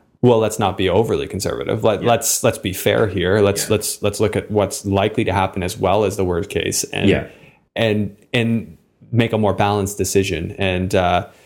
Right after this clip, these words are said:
Speaker 1: a friend of mine, we, we partnered up and we did a ton of deals. We started a company together. Um, we sold some houses, renovated them. Um,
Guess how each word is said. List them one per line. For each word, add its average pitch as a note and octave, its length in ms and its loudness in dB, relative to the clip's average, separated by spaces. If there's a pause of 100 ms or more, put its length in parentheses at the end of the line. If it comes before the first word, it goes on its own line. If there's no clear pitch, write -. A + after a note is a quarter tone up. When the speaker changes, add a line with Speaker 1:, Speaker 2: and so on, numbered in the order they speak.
(400)
Speaker 1:
a G2+ 160 2
friend A2 220 2
of G#2+ 80 2
mine, G2+ 280 2
we, G2+ 240 2
we G#2+ 120 4
partnered F#2+ 380 0
up F#2+ 160 0
and F#2+ 80 0
we F#2+ 80 2
did F#2+ 180 2
a F2 60 0
ton G2 260 0
of G2 60 0
deals. F#2 320 2
We F#2+ 60 0
started F2+ 280 0
a E2+ 60 -4
company F#2 340 -4
together. F#2 680 0
Um, - 520 -4
we G#2+ 120 0
sold E2+ 260 -2
some D#2+ 120 -4
houses, F#2 540 -2
renovated F2+ 480 0
them. F#2 320 -2 (320)
Um, F2+ 480 -2